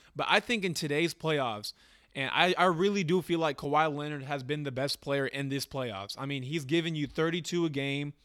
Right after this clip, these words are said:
He's shooting fifty-four percent from the field, and he's shooting forty percent from three,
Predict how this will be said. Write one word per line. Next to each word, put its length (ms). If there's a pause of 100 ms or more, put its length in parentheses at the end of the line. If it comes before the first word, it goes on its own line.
(280)
He's 200
shooting 400
fifty-four 560
percent 380
from 140
the 80
field, 460
and 180
he's 120
shooting 260
forty 260
percent 400
from 220
three, 340